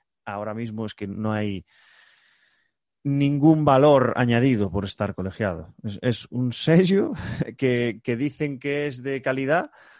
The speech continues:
que si eres colegiado, eh, eh, es, estás desempeñando funciones de mayor calidad que una persona que no, que no está colegiada. Mentira,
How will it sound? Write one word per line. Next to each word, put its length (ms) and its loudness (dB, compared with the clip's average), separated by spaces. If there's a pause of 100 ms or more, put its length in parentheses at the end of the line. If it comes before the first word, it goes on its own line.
(160)
que 120 -2
si 140 0
eres 180 2
colegiado, 720 4
eh, 280 2
eh, 440 -4
es, 380 -12
estás 460 -10
desempeñando 1000 -2 (340)
funciones 540 -8
de 80 -4
mayor 240 -2
calidad 300 -2
que 60 -10
una 120 -4
persona 300 -6
que 80 -8
no, 340 -4
que 100 -8
no 80 -4
está 160 -8
colegiada. 580 -8
Mentira, 680 2